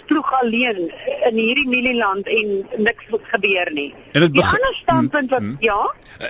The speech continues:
Speaker 2: ek, ek, ek wil net bysê, dit begin nie soos in, eh, Oktober maand eers nie.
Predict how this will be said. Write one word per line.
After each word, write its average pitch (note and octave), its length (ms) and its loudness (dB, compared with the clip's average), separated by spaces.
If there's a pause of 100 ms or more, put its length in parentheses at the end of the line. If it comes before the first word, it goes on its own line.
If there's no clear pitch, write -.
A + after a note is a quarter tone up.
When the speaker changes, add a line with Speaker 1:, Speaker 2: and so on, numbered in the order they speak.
Speaker 2:
ek, C#3 260 -6
ek, - 160 -8
ek C3+ 100 0
wil D#3 80 6
net F3 160 4
bysê, B2 500 4 (240)
dit A#2+ 160 0
begin F3 360 4
nie F#3+ 340 4
soos D3 380 6
in, C#3 340 0 (180)
eh, B2 180 2
Oktober C3+ 500 4
maand G#2 300 2
eers C#3 300 4
nie. C2+ 160 -10